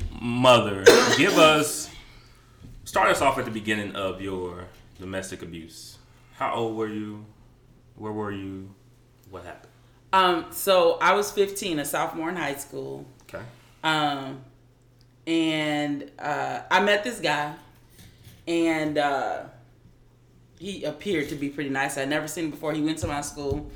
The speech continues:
Speaker 2: Never seen him before. Um, and he walked up to me one day and was like, "I've been seeing you, you know, wanna talk to you, get to know you, what have you." Um, and so we began to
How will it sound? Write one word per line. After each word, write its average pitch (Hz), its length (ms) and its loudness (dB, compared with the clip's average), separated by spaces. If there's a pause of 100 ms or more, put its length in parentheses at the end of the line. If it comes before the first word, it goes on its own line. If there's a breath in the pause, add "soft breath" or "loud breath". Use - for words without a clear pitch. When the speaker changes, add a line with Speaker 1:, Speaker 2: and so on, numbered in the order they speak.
(280 loud breath)
Speaker 2:
Never 175 240 2
seen 196 200 -4
him 170 80 -2
before. 139 680 -2 (480 loud breath)
Um, 147 720 2 (320 soft breath)
and 160 160 -2
he 165 60 4
walked 185 340 4
up 185 120 -2
to 180 120 -10
me 180 180 0
one 170 280 0
day 165 160 2
and 160 100 -2
was 147 80 -6
like, 139 320 -6
"I've 120 180 -10
been 135 240 -10
seeing 254 520 -2
you, 226 520 -6
you 196 180 -6
know, 139 300 -2
wanna 135 180 -4
talk 185 320 -4
to 185 60 -12
you, 151 60 -10
get 151 120 -8
to 156 100 -8
know 147 120 -4
you, 143 340 -4 (560 loud breath)
what 151 180 -2
have 147 260 2
you." 107 220 -10 (100)
Um, 147 460 0
and 156 180 -4
so 170 200 2
we 175 160 -2
began 160 580 -2
to 160 520 -8